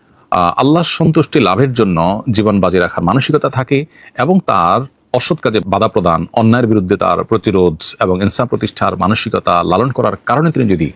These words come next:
আক্রমণের শিকার হন, তাহলে সেক্ষেত্রে তিনি অবশ্যই শাহাদাতের মর্যাদা লাভ করবেন। সেই জায়গা থেকে শরীফ ওসমান হাদিকে আল্লাহ তাআলা শাহাদাতের মর্যাদা দান করুন, আমরা সেই দোয়া করি। আর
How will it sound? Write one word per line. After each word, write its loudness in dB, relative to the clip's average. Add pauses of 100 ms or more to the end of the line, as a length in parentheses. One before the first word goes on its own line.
(400)
আক্রমণের -2
শিকার -2
হন, 0 (560)
তাহলে 0
সেক্ষেত্রে 0 (320)
তিনি -2
অবশ্যই 0
শাহাদাতের 0 (120)
মর্যাদা 0
লাভ -2
করবেন। 0
সেই 0
জায়গা -2
থেকে 0
শরীফ -2
ওসমান -2
হাদিকে 0
আল্লাহ 0
তাআলা 0
শাহাদাতের -4
মর্যাদা -2
দান -2
করুন, 0
আমরা 0
সেই -2
দোয়া 2
করি। 2 (460)
আর -2